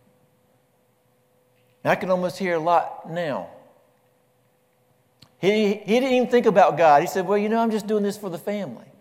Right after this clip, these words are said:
Now, you know Lot was lying when he would have thought that. He wasn't doing that for the family. He was doing that to satisfy his own lust for prosperity. He was doing it for his own career. Accepting this position for money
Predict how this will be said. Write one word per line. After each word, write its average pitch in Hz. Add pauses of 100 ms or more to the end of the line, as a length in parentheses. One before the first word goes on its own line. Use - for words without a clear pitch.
(560)
Now, 151
you 190
know 196
Lot 156
was 135
lying 127
when 123
he 127
would 127
have 117
thought 127
that. - (680)
He 233
wasn't 233
doing 202
that 190
for 190
the 180
family. 214
He 214
was 208
doing 202
that - (2250)
to 175
satisfy 190
his 180
own 180
lust 180
for 151 (380)
prosperity. 196 (560)
He 233
was 233
doing 233
it 214
for 214
his 190
own 214
career. 220 (140)
Accepting 214
this 208
position 208
for 196
money 202